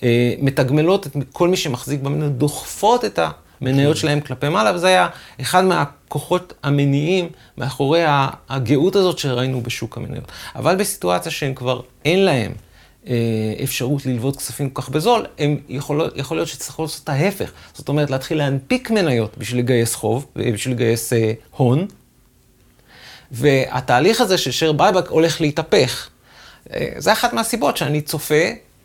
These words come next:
Speaker 1: עד היום טעיתי, כן? עד לאחרונה מאוד מאוד טעיתי לגבי שוק המניות, יש לציין, אני מודה עם יד על הלב, אני ציפיתי שכל מה שאני מתאר יקרה לפני הרבה זמן.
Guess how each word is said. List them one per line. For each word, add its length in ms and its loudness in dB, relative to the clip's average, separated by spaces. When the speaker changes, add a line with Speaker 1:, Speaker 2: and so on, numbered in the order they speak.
Speaker 1:
עד 380 -2
היום 200 4
טעיתי, 500 0
כן? 260 0
עד 180 2
לאחרונה 500 2
מאוד 300 2
מאוד 240 2
טעיתי 300 -2
לגבי 360 -2
שוק 220 -6
המניות, 460 -4
יש 140 -8
לציין, 300 -2
אני 180 4
מודה 240 0
עם 160 2
יד 180 2
על 120 0
הלב, 260 2
אני 180 0
ציפיתי 400 -6
שכל 260 -2
מה 100 -4
שאני 180 -2
מתאר 360 0
יקרה 280 -2
לפני 340 -2
הרבה 360 4
זמן. 220 -2